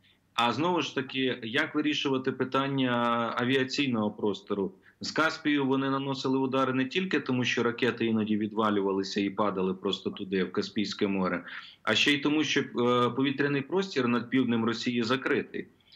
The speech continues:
А над північчю і над центром він же не закритий. Там відкритий повітряний простір, там літає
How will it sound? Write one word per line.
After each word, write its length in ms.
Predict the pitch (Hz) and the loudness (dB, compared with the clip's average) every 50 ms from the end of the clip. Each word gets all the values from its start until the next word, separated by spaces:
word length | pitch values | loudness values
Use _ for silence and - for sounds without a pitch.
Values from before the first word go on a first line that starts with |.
| - - | -2 0
А 80 | 110 | 2
над 220 | 120 127 127 127 127 | 2 2 0 0 0
північчю 440 | 156 175 175 170 170 147 - - 147 | 0 0 2 0 0 0 0 0 0
і 80 | 143 | 0
над 180 | 143 139 135 - | 0 -2 -2 0
центром 400 | - 139 135 131 127 131 135 131 | 0 0 0 0 0 0 2 2
він 120 | 127 127 | 2 2
же 100 | 120 131 | 0 0
не 120 | 135 143 139 | 0 0 0
закритий. 500 | 131 151 - - 160 127 - - 104 101 | -2 -2 0 0 0 0 0 0 -2 -2
Там 200 | - 117 117 120 | 0 0 0 2
відкритий 440 | 131 127 127 - 143 139 135 131 | 0 0 0 0 -2 0 0 -2
повітряний 520 | 117 - 127 127 131 131 135 139 135 139 143 | -2 0 0 0 0 0 0 0 0 -2 -2
простір, 460 | 139 - 110 98 95 - - 92 95 | 0 0 0 0 0 -2 -4 -4 -2
там 180 | - 113 110 113 | 0 0 2 2
літає 720 | 120 120 117 131 127 123 117 117 117 113 110 110 107 110 | 2 2 2 2 2 2 2 2 2 2 2 2 0 -2